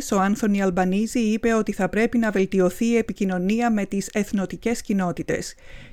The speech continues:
και δήλωσε ότι προτίθεται να συναντά κατηδίαν μέσω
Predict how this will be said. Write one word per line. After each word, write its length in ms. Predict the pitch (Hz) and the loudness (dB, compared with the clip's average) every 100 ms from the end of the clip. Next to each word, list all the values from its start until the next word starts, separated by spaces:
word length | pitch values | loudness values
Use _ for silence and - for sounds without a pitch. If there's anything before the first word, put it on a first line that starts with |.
| - | -2
και 160 | 214 | 2
δήλωσε 680 | 202 269 240 160 - 156 - | 4 4 4 2 2 0 0
ότι 420 | - 190 196 190 | 2 2 2 0
προτίθεται 800 | 180 196 190 - 269 269 254 254 254 | 2 2 2 2 0 0 2 2 4
να 200 | 214 220 | 2 2
συναντά 540 | - 208 202 185 240 | 0 2 2 2 0
κατηδίαν 800 | 247 220 - 190 185 262 233 190 | 2 -2 0 -2 0 2 2 2
μέσω 300 | 190 269 285 | 2 0 0